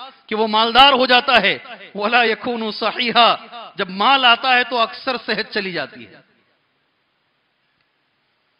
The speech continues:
जब माल आता, ये इब्ने हजर कह रहे हैं, हस्कलानी रहमहुल्लाह, वो भी अपने ऊपर से, अपने उलमा से बयान कर रहे हैं, माल कमाते कमाते, माल तो कमा लेता है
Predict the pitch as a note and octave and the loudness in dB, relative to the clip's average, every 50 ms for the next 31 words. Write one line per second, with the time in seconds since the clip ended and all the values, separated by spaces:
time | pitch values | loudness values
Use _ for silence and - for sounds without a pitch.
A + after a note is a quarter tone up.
0 | _ _ _ _ - F#3+ F#3+ F#3+ F#3 G#3 A#3+ C4+ C#4 C4+ B3+ B3+ - D#4 D4+ D4+ | _ _ _ _ -6 -6 -4 -2 0 2 2 4 4 4 2 2 2 -2 -2 -2
1 | D#4 D4+ C#4+ B3 D4+ D4+ A#3+ B3 - D4 D#4+ D#4+ D#4+ B3+ A3+ G#3+ F#3+ D#3+ D3+ C3 | -2 -2 -2 -2 0 2 2 2 2 2 -2 0 2 0 2 2 0 -2 -4 -4
2 | F3 F#3 - G3+ A3 A3 A3 A3+ A#3 A#3 A3 F3+ G3+ G#3+ G3+ E3+ F#3+ G3 G3 G#3 | -8 -10 -8 -8 -4 -2 -2 -2 -2 -4 -4 -4 -4 -4 -6 -6 -6 -4 -4 -4
3 | F#3 - - - - - - G3 F#3+ F#3+ A#3+ C4+ C#4+ D4 E4+ F#4 E4+ C#4+ C4+ C#4 | -4 -4 -6 -14 -20 -20 -20 -14 -6 -2 2 2 2 2 2 2 2 2 2 2
4 | - E4 F#4 F#4+ F4 E4 E4 E4+ E4 D#4+ - D#4 D4+ C4+ C4 - E4 F4 F4 E4 | 0 2 2 4 2 2 0 -2 -2 -2 0 0 0 0 0 0 0 -2 0 0
5 | D#4+ D#4 D#4 D#4 D#4 - D#4+ C#4+ C4 C4+ C#4 C#4+ C#4 C4+ A#3+ C4+ B3+ A#3+ A#3+ G#3 | 0 0 2 0 0 0 -2 -2 0 2 2 2 2 0 -4 -4 -2 -2 -2 -2
6 | D3+ - - - - - A3 F3 _ - - F3+ A3+ C4+ D#4+ F4+ F#4 F4+ - D4 | -4 -6 -14 -20 -20 -20 -20 -20 _ -12 -4 2 4 6 6 6 6 4 2 0
7 | D4+ E4 E4+ F4 F4 F4+ F4+ F4+ F4 E4 E4 E4 E4+ F4+ F4+ E4+ E4 D#4+ F4 F#4 | 2 4 4 4 6 6 4 4 4 4 4 4 4 4 2 4 4 6 4 4
8 | F4 C4 F#4 C4 D#4+ E4+ F4 F4+ F#4 F#4 F4+ - D#4 C4+ A3+ A#3 C#4+ D#4+ | 4 2 0 2 2 2 4 6 6 6 6 6 6 6 6 6 4 2